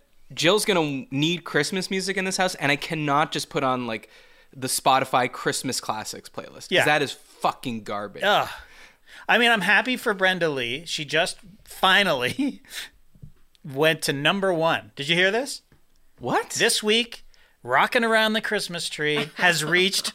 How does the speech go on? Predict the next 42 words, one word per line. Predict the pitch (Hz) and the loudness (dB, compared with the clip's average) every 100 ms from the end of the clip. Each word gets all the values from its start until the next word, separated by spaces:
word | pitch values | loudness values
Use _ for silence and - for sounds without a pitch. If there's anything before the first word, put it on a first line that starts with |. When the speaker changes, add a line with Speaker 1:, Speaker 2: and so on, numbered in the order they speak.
| - | -10
Speaker 2:
<laughs> | - | -12
number | 123 135 202 277 277 254 | -6 0 2 2 4 6
one | 240 208 | 4 4
on | 165 147 | 0 -2
the | |
charts. | 131 135 110 - - - - - 214 - - - - | -2 -2 -2 -4 -6 -6 -8 -16 -20 -18 -20 -18 -8
Speaker 1:
Oh, | 127 | -8
God, | 110 107 110 | -4 -4 -4
we're | 117 | -2
out | 117 | -2
of | 110 | -2
ideas. | 101 101 101 104 - - | -8 -8 -10 -8 -8 -2
I, | 151 | 0
isn't | 170 220 285 | 2 2 4
that | 262 - | 4 4
usually, | 208 185 160 143 | 4 2 0 2
doesn't | 180 226 | 2 2
Mariah | 160 151 147 | 4 4 4
Carey | 147 139 135 175 | 2 2 2 2
usually | 196 208 202 | 0 0 2
get | 196 202 | 2 2
there? | 226 208 - _ _ _ _ - _ _ _ | 0 0 -4 _ _ _ _ -20 _ _ _
Speaker 2:
I | 180 | 2
mean, | 220 226 214 - | 2 2 0 -4
yeah, | 160 240 151 104 - | 0 4 4 0 -4
I | 139 | -2
think | 151 214 | 0 0
she | - 196 | 0 -2
knocked | 151 147 160 - | 0 2 0 0
her | 135 131 147 | -2 -2 2
off. | 180 110 117 - - | 2 2 -4 -4 0
I | |
mean, | 302 339 - - - - _ | 2 0 -4 -10 -18 -20 _
this | 165 359 - | 0 2 2
week, | 302 311 233 285 - _ _ _ _ _ 190 | 0 2 0 -2 -14 _ _ _ _ _ 2
uh, | 196 196 202 | 4 4 0
Shane | - 233 320 | 0 2 2
McGowan | 254 214 285 190 139 | 2 2 2 2 2
just | 247 196 | 2 2
died. | 202 220 110 95 - _ _ _ | 2 2 2 -4 -18 _ _ _
Hello? | 185 247 285 269 | 2 4 6 4
Speaker 1:
Uh, | 135 123 117 160 220 | 2 2 4 2 0